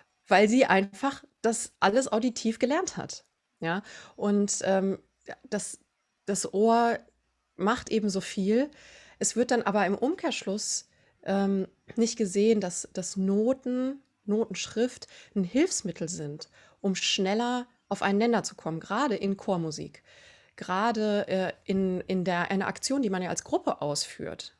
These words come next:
ne? Weil dann eben der eine schneller und der andere langsamer auditiv lernt. Und dann gibt es Chorleiter, die singen sehr gerne sehr viel vor. Und es gibt Chorleiter, die singen nicht so gerne so viel vor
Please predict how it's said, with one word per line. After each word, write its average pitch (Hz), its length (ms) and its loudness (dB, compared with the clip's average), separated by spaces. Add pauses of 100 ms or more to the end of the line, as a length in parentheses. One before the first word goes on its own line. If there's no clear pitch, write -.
ne? 196 260 -4 (300)
Weil 190 140 2
dann 196 140 2
eben 202 240 2
der 180 120 0
eine 185 280 0
schneller 190 400 0
und 196 120 0
der 196 100 -2
andere 175 220 -2
langsamer 208 580 -2
auditiv 220 720 -2
lernt. 226 440 -2 (320)
Und 208 360 2
dann 196 120 2
gibt 196 140 -4
es - 120 -6
Chorleiter, 190 400 2
die 165 120 -2
singen 170 220 0
sehr 156 180 -2
gerne 147 460 0
sehr 233 140 2
viel 247 180 -2
vor. 269 220 0
Und 247 60 0
es 202 100 -6
gibt 208 120 -6
Chorleiter, 214 400 0
die 202 120 -4
singen 208 280 0
nicht 247 200 -2
so 302 120 -2
gerne 160 260 -4
so 160 120 -10
viel - 140 -10
vor 175 360 -4